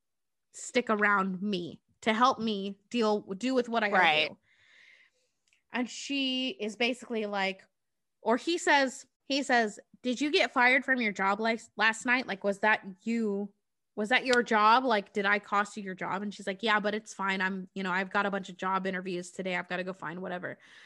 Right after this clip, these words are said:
Speaker 1: And he's like, "Well, what if you worked for me?" And she said,
Speaker 2: "I'll
Speaker 1: "Well,
Speaker 2: pay
Speaker 1: what's"
Speaker 2: you in these fucking cards." <laughs>
Speaker 1: And she's,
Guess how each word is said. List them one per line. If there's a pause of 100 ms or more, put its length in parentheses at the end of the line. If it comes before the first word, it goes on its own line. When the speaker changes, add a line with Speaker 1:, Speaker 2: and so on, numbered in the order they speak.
(380)
Speaker 1:
And
he's
like,
"Well,
what
if
you
worked
for
me?" (300)
And
she
said,
Speaker 2:
"I'll
Speaker 1:
"Well,
Speaker 2:
pay
Speaker 1:
what's"
Speaker 2:
you
in
these
fucking
cards."
<laughs>
Speaker 1:
And
she's,